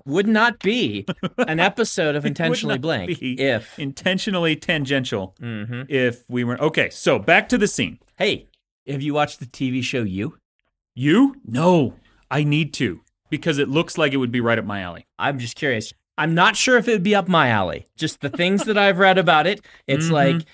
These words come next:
Speaker 1: hey, you know all that stuff, like, I Am Not a Serial Killer or Dexter or things like that, where you have this, like, character who's doing terrible things, but you empathize with them.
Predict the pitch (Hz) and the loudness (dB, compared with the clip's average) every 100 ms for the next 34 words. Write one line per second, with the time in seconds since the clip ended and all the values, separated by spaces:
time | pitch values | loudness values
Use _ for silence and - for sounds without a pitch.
0 | _ - 233 294 185 170 190 233 240 220 | _ -2 0 2 2 4 6 6 6 2
1 | - 185 185 180 156 139 135 - 147 165 | 2 2 2 4 2 2 0 -2 2 2
2 | 180 170 - 156 151 147 151 151 147 117 | 2 0 0 -2 -2 -2 -2 0 0 2
3 | 127 131 - 143 135 139 143 127 147 139 | 0 0 -2 -2 -2 -4 -2 0 2 2
4 | 123 117 131 131 131 135 113 - - _ | 0 0 0 0 -2 -2 -2 -6 -20 _
5 | - 185 190 196 196 185 175 - 175 165 | -2 4 4 4 2 2 2 0 0 2
6 | 175 165 160 165 156 - 180 196 220 220 | 4 4 4 0 -2 -2 0 4 4 4
7 | 220 202 190 196 196 220 | 2 2 2 0 0 -2